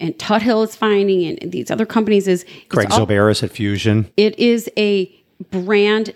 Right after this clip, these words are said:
Speaker 1: differentiation
Speaker 2: Yes,
Speaker 1: in
Speaker 2: it
Speaker 1: the
Speaker 2: is.
Speaker 1: sales.
Speaker 2: It is. Totally.
Speaker 1: And
Speaker 2: Totally.
Speaker 1: I can just only speak from my experience and clients that we've, like, advised in this. So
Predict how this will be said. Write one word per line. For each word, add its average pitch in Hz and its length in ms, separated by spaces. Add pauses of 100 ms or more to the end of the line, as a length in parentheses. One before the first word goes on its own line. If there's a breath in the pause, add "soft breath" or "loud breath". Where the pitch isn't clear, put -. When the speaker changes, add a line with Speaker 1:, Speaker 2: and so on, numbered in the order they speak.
Speaker 1:
differentiation 185 880
Speaker 2:
Yes, 98 160
Speaker 1:
in - 100
Speaker 2:
it - 20
Speaker 1:
the 127 140
Speaker 2:
is. 101 120
Speaker 1:
sales. 170 540 (140 loud breath)
Speaker 2:
It 95 120
is. 107 300
Totally. 139 920 (160)
Speaker 1:
And 226 240
Speaker 2:
Totally. 165 560
Speaker 1:
I - 80
can 247 140
just 226 160
only 226 100
speak 214 180
from 202 160
my 185 140
experience 214 560
and 180 100
clients 202 280
that 202 100
we've, 185 220
like, 185 160
advised 196 560
in 233 80
this. 226 160
So 190 140